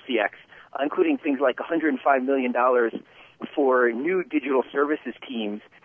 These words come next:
at twenty-five, uh, of the biggest, uh, federal agencies. So huge amount going on here. Uh, in fact, they've even within the last, uh, couple of years, uh,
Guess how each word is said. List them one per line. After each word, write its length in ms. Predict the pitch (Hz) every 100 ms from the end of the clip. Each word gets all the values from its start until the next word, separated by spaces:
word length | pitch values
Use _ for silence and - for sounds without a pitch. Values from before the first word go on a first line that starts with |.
| _
at 200 | 131 131
twenty-five, 920 | - 151 147 120 143 127 117 120 110 - 120
uh, 160 | 110 117
of 160 | 113
the 60 | 113
biggest, 340 | 139 123 110 - 120
uh, 120 | 117 -
federal 260 | 117 104
agencies. 440 | 104 107 98 - - _ _ - - 170
So 200 | 143 131 _ - -
huge 280 | 269 254 185
amount 300 | 170 147 147
going 260 | 143 127
on 160 | 127 139
here. 260 | 120 95 - _ _
Uh, 100 | - 135
in 120 | 190
fact, 300 | 196 165 - _ _ _ _ _ _ _ -
they've 180 | 151 151 160
even 280 | 190 175 147
within 240 | - 147
the 60 | 131
last, 340 | 127 123 - 120 123
uh, 160 | 113
couple 300 | - - 139
of 120 | 117
years, 340 | 120 147 131 - - -
uh, 100 | _